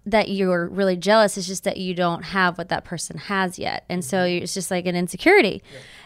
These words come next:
Speaker 1: And I loved that she shared that
Speaker 2: Yeah.
Speaker 1: because that's such a true feeling that so many of us go through.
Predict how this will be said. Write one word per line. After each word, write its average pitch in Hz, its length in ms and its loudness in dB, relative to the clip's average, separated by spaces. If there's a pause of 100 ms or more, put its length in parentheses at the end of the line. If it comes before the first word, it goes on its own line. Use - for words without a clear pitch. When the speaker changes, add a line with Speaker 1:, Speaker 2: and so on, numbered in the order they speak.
Speaker 1:
And 285 140 6
I 330 100 8
loved 311 340 6
that 480 140 6
she 381 140 2
shared 262 380 4
that 170 260 6
Speaker 2:
Yeah. 233 100 2
Speaker 1:
because 233 500 6 (480)
that's 311 240 4
such 339 200 2
a 330 60 -8
true 330 280 2
feeling 294 400 2
that 220 140 -2
so 233 200 2
many 240 300 2
of 226 120 0
us 214 160 -4
go 196 260 4
through. 175 360 -2